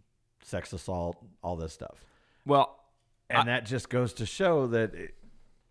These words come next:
Speaker 1: you can't get online, whether it's Twitter or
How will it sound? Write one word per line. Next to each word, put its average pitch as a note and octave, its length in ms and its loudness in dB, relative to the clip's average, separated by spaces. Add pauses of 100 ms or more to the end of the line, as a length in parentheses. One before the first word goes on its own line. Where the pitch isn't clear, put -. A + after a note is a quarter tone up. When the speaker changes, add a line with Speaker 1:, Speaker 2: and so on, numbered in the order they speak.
(720)
Speaker 1:
you A#2 240 -2 (380)
can't E3+ 480 -2 (840)
get C#3+ 140 4
online, B2+ 640 2
whether G#2+ 260 2
it's - 240 -8 (380)
Twitter B2 320 2
or E2 440 -6